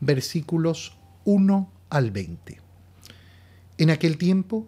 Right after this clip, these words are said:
después de atravesar el lago de Genesaret, Jesús y sus discípulos llegaron a la otra orilla, a la región de los Gerasenos. Apenas se desembarcó Jesús, vino corriendo desde el cementerio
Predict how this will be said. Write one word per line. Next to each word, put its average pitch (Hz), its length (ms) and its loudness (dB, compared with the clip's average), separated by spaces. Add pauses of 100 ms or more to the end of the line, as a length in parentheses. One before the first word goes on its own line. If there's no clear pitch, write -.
(160)
después 135 440 -2
de 143 80 -2
atravesar 131 600 -2
el 110 140 -2
lago 113 400 -4
de 107 160 -4
Genesaret, 123 760 -2 (520)
Jesús 220 440 0
y 226 60 0
sus - 260 -2
discípulos 190 600 0
llegaron 139 400 0
a 123 80 0
la 107 120 -2
otra 135 300 -2
orilla, 139 380 0
a - 20 0
la 113 140 0
región 123 400 -4
de 123 100 -2
los 120 240 -4 (360)
Gerasenos. 165 960 -2 (680)
Apenas 185 540 2
se 127 160 -4 (220)
desembarcó 147 760 0
Jesús, 139 600 -6 (400)
vino 247 400 2
corriendo 156 600 0
desde 117 260 -4
el 117 80 -4
cementerio 147 840 0